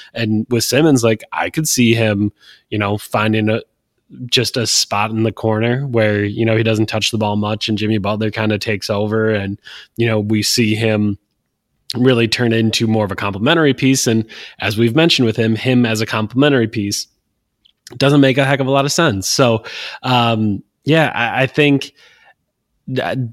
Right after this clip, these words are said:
the word I've, I've kept using for this is combustible. It is,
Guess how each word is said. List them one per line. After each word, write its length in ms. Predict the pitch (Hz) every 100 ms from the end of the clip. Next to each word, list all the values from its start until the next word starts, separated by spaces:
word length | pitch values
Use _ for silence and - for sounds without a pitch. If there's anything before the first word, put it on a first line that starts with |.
| -
the 80 | 131
word 340 | 123 147 151
I've, 320 | 147 131 120
I've 360 | 104 113 107 - _ -
kept 340 | - 123 -
using 560 | 117 117 120 113 107 101
for 140 | 113
this 320 | 101 98 -
is 260 | 110 104 101
combustible. 760 | - 113 120 135 98 80 - _
It 280 | - 110 110
is, 320 | 110 101 -